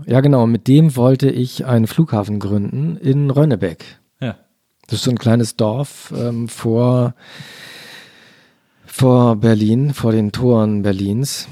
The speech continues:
Speaker 2: Also ihr habt den B E R vorweggenommen. Da war der noch gar nicht geplant. Da
Speaker 1: Ja.
Speaker 2: war der noch gar nicht.
Speaker 1: Und irgendwie, ähm, ich weiß gar nicht, wie es dazu kam. Ich wollte auch lange Zeit, wollte ich einen, äh, Pilotenschein machen.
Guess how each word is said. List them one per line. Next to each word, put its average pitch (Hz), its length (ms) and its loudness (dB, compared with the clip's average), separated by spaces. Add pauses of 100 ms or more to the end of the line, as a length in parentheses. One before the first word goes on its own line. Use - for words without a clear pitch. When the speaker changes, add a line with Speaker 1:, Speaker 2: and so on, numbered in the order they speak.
(120)
Speaker 2:
Also 110 180 -2
ihr 113 40 0
habt - 120 -4
den 117 120 -2
B 107 160 2
E 107 40 2
R 104 140 -2
vorweggenommen. 107 680 0
Da 101 120 -4
war 113 120 0
der 117 80 0
noch 104 160 -2
gar 107 100 -2
nicht 101 140 -6
geplant. 113 500 -2
Da 98 60 0
Speaker 1:
Ja. 113 120 2
Speaker 2:
war 147 60 2
der 160 160 4
noch 90 80 -2
gar 95 120 -2
nicht. 95 280 -8 (240)
Speaker 1:
Und 110 240 0 (200)
irgendwie, 117 680 2
ähm, 101 640 -2
ich - 260 -10
weiß 98 200 -10
gar 104 100 -4
nicht, 98 80 -4
wie 110 60 -4
es 98 100 -6
dazu 107 280 -8
kam. 110 260 -6
Ich - 200 -10
wollte 120 380 2
auch 104 160 0
lange 110 240 2
Zeit, 107 420 -4
wollte 104 220 -4
ich 92 100 -8
einen, 101 240 -8
äh, 101 300 -6
Pilotenschein 98 680 -6
machen. 98 300 -12